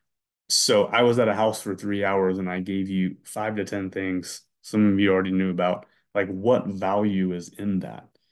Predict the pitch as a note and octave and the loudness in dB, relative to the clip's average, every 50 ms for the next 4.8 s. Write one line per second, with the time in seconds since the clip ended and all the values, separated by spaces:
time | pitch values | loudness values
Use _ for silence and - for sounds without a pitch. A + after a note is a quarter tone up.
0 | _ _ _ _ - A2 G2+ F#2+ F#2+ F#2 G2+ A2+ A#2+ A#2 - G#2+ F#2+ F#2 F2+ F#2 | _ _ _ _ -8 -4 -2 -2 0 0 2 2 2 2 2 0 0 0 -2 -2
1 | G#2 B2 C3+ D#3 C3 F#2+ F2 E2 D#2+ F2+ B2 A#2 - - - - _ _ _ _ | -2 0 0 0 0 -2 -2 -2 -2 -2 -2 -4 -4 -8 -12 -18 _ _ _ _
2 | _ _ _ _ - G2+ F#2+ F#2 G#2+ A2 A#2 - - G#2 F#2+ F#2 F#2+ B2 C#3 - | _ _ _ _ -8 -6 -6 -4 -2 -2 -2 -2 -2 -4 -4 -2 -2 -4 -2 0
3 | A#2+ A2 G2 F#2 E2+ E2 F2+ F#2 G2+ F#2 - - - - - G2 - _ _ _ | 0 0 0 -2 -4 -6 -4 -2 -2 -2 -2 -6 -10 -12 -14 -14 -18 _ _ _
4 | _ _ _ _ - F#2 F#2+ F#2 F#2+ F#2+ - G2 F#2 F#2 F2+ - | _ _ _ _ -8 -4 -2 -2 0 0 0 2 2 0 0 -4